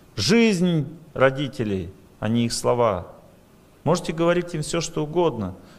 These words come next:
но именно что вам нравится делать по жизни, то и вашим детям будет нравиться делать по жизни.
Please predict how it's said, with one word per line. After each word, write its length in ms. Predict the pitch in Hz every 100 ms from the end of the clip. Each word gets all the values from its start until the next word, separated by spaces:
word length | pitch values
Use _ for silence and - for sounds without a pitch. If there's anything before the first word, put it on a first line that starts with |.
| -
но 120 | 127
именно 340 | 156 170 160 160
что 220 | - 165
вам 220 | 156 156
нравится 580 | 160 190 202 190 190 147
делать 440 | 135 147 127 123
по 100 | -
жизни, 360 | 117 123 104 101
то 220 | - 139
и 160 | 147 147
вашим 500 | 147 147 - 151 127
детям 480 | 160 151 151 123
будет 320 | 110 117 110 110
нравиться 500 | 113 113 101 - 98
делать 340 | 95 98 92
по 100 | -
жизни. 320 | 92 92 85